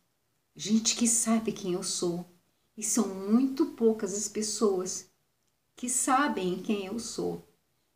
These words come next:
quem é a Nanda, porque nem até meus filhos, na verdade, sabem quem realmente é a mãe deles. Não sei por que isso acontece, mas,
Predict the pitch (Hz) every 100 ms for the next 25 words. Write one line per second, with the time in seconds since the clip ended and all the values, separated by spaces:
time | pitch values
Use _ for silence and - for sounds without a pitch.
0 | _ _ - 240 233 220 247 247 233 214
1 | 262 240 185 170 - - _ _ _ _
2 | _ _ _ _ _ _ - 269 - 254
3 | 240 247 320 359 359 - 254 277 302 339
4 | - 277 240 202 196 208 202 220 214 190
5 | 190 185 185 190 - _ _ _ _ -
6 | 247 208 190 185 208 208 185 196 208 180
7 | 185 208 214 190 190 190 175 185 208 175
8 | 175 175 - - - _ _ _ _ _
9 | _ _ _ _ _ _ _ _ _ _
10 | _ _ - 226 294 - 269 269 311 -
11 | - 294 - 220 208 214 220 208 196 -
12 | - - - _ _ _ _ _ _ _
13 | _ _ _ _ _ - 233 220 247 269
14 | - -